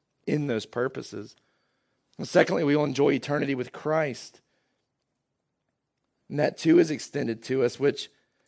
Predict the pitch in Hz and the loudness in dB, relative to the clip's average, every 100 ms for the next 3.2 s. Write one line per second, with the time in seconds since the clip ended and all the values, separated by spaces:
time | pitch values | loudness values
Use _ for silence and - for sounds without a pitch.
0 | _ - 147 180 180 160 147 139 151 170 | _ -8 4 6 8 6 4 6 6 8
1 | 165 143 143 120 - 135 147 135 - 180 | 6 8 8 8 2 -6 -4 -6 0 2
2 | 208 165 143 175 175 170 147 190 202 156 | 4 2 2 4 4 2 0 2 4 4
3 | 127 | 4